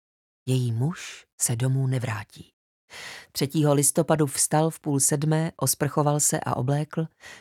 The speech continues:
kývl svým dvěma dětem a manželce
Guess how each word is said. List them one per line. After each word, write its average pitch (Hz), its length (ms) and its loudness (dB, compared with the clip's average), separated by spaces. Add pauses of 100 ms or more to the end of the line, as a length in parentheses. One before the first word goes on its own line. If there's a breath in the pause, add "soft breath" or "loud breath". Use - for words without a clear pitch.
kývl 190 360 6
svým 147 340 4
dvěma 156 280 4
dětem 156 400 2
a 139 80 2
manželce 160 580 2